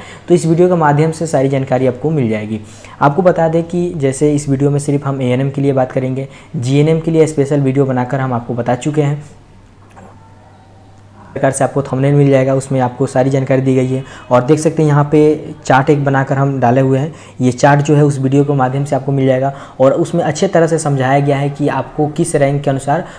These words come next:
कौन सा college मिलेगा और कितना rank होगा को, तो आपको जीएनएम कोर्स मिल जाएगा।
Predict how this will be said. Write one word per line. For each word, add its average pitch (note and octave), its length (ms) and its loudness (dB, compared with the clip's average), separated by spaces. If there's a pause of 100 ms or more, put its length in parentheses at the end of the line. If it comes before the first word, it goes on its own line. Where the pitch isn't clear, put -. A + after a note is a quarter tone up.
(120)
कौन C#3 180 2
सा D3 140 0
college C#3 300 2
मिलेगा C#3 480 0 (180)
और B2+ 160 4
कितना D#3+ 340 -2
rank D#3+ 260 2
होगा D3 220 4
को, D3 240 -2
तो D3+ 220 -2
आपको C3+ 380 0
जीएनएम C3+ 340 0
कोर्स C#3+ 360 -2
मिल B2+ 220 2
जाएगा। A2+ 320 -4